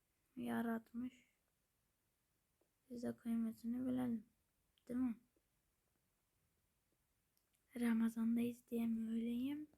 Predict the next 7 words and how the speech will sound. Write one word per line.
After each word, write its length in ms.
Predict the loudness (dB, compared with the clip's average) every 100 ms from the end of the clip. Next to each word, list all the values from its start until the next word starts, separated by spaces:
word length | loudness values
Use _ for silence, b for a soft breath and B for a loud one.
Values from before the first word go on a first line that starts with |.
| _ _ _ -4
diye 160 | -4
sorarsanız 920 | -4 -2 4 6 4 0 -6 -6 -2
eğer, 480 | 0 2 2 2 -2 -6 -20 -20 -20 _ _ _ _ _ _ _ _ _ _ _ -2
ben 140 | -2
hep 240 | -2 -6
böyleyim 320 | -8 -4 -4
galiba. 120 | -6